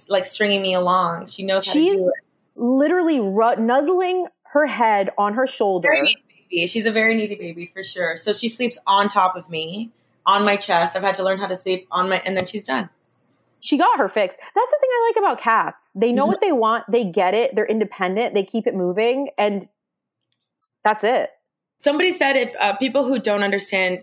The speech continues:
Speaker 1: cats don't understand consent. I was like, "That's a big reach, but I'm gonna take it." That's a
Speaker 2: Listen,
Speaker 1: big reach. <laughs> But yeah.
Speaker 2: as
Speaker 1: Uh,
Speaker 2: someone who has two cats, and for some reason this is, like, you, me saying I have two cats is also, like, I feel like a litmus test for just, like, men,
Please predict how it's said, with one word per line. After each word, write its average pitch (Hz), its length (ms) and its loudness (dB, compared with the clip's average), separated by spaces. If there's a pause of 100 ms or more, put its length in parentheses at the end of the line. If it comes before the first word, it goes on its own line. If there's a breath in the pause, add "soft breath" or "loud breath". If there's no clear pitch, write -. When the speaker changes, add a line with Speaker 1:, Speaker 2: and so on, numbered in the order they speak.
(160)
Speaker 1:
cats 185 340 -2
don't 185 140 -2
understand 175 500 -2
consent. 170 560 -2
I 170 40 -4
was 175 100 -4
like, 175 140 -2
"That's 175 160 -2
a 202 60 -2
big 190 280 -8
reach, 175 460 -6
but 185 100 -4
I'm 175 60 0
gonna 170 100 -6
take - 240 -6
it." 123 120 -12 (1040)
That's 220 220 2
a 190 40 2
Speaker 2:
Listen, 170 180 -2
Speaker 1:
big - 220 0
reach. - 440 -6
<laughs> - 20 -2
But 285 440 2
yeah. 320 220 0 (320 loud breath)
Speaker 2:
as 277 140 4
Speaker 1:
Uh, 202 60 4 (100)
Speaker 2:
someone 349 600 2 (280)
who 277 160 2
has 262 180 0
two 269 200 0
cats, 190 440 2 (280)
and 208 220 0 (380)
for 294 80 2
some 294 240 0
reason 247 360 2
this 208 160 0
is, 208 140 -2
like, 190 240 0 (280 loud breath)
you, 233 220 4
me 302 260 4 (100)
saying 254 320 0
I 214 140 4
have 220 240 0
two 220 220 -4
cats 180 480 0
is 208 120 0
also, 190 300 0
like, 185 200 0
I 180 80 2
feel 190 120 0
like 185 120 0
a 185 40 2
litmus 185 440 0
test - 340 -2
for 185 140 2
just, 180 260 -4
like, 170 180 -2
men, 180 400 0